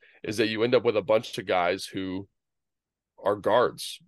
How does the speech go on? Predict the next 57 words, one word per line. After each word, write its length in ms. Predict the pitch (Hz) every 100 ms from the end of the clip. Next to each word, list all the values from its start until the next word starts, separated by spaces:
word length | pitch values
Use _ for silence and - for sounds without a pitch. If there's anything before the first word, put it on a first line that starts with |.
| _ -
Eh, 180 | 104 117
like, 200 | 127 120
that's 220 | 131 120 120
ultimately, 400 | 123 117 117 104
like, 160 | 110
when 140 | 127 143
you, 100 | 135
like, 120 | 123
when 220 | 135 143
around, 400 | 131 123 135 135
like, 140 | 117 104
when 160 | 135
you 40 | 143
talk 280 | 151 135
to 80 | 117
people 260 | 135 127 113
around 320 | 101 101 107
the 80 | 107
league 380 | 101 92 87 - _ _ _ _ _ _ _ -
about 420 | - 104 104 -
offensive 420 | - 101 110 101 90
tackles, 380 | - 80 85
like, 100 | 107 117
let's 140 | 135
say 100 | 135
Cosmi, 440 | - 95 92 85
for 140 | - -
example. 420 | - - - -
I 40 | 107
remember, 400 | 120 117 113 101
you 60 | 104
know, 80 |
I 20 | 101
was 100 | 110
talking 220 | 107 107
to 60 |
my 40 | 101
O-line 280 | 98 98 92
buddies, 420 | 98 98 95 - _ - - -
and 80 |
they're 80 | 110
like, 160 | 113 101
"I 100 | 110
think 200 | 139 131
he 100 | 135
can 160 | 113
play 180 | 104 120
tackle, 380 | 120 104 101 101
but 140 | 92 95
I 60 |
think 160 | 101 101
he's 100 | 92
gonna 160 | 95
be 80 | 90
an 80 | 87
excellent 420 | 85 - 76 76
guard," 300 | 73 65 143